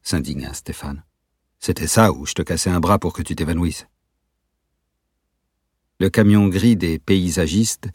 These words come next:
se présenta au poste de sortie. Le planton de garde sortit de sa guérite et s'approcha de la portière de Peter, qui enfonça sa casquette le plus possible sur ses yeux. « Ils évacuent l'herbe maintenant ? »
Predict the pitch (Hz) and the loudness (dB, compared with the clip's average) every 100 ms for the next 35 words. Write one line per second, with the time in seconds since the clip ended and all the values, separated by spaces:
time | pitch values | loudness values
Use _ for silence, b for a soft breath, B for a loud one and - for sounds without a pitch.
0 | b b - 95 - 98 95 85 95 78 | b b -2 -2 2 2 2 0 -2 -2
1 | - 82 - - 78 - - - - 71 | -2 -2 -2 -6 -6 -4 -6 -8 -12 -12
2 | _ _ _ _ _ _ _ _ - 82 | _ _ _ _ _ _ _ _ -6 -4
3 | - 90 101 85 82 98 107 101 b b | 0 0 2 0 4 4 4 2 b b
4 | - 90 - 98 78 - 73 80 78 87 | -4 -2 0 0 0 -2 -2 -2 -4 -6
5 | _ - _ _ - 85 78 82 - 90 | _ -20 _ _ 0 0 0 -4 -2 -2
6 | - 98 85 78 80 80 - 90 71 71 | 2 2 2 -2 -2 -6 -2 -2 -2 -6
7 | - - 87 87 b b b - 92 85 | -8 -2 -2 -2 b b b -2 0 0
8 | - - 95 - 76 78 - - 78 - | -2 -2 -2 -2 -4 -4 -4 -4 -6 -6
9 | - 78 - - - 76 - 71 71 73 | -6 -6 -4 -8 -6 -8 -6 -6 -6 -6
10 | - - 76 64 65 69 - _ _ _ | -6 -6 -6 -6 -8 -10 -18 _ _ _
11 | _ _ _ _ _ _ _ - 85 90 | _ _ _ _ _ _ _ -6 0 4
12 | 98 95 - 87 110 160 170 92 95 - | 4 4 2 4 6 6 4 2 0 4
13 | 135 165 | 2 2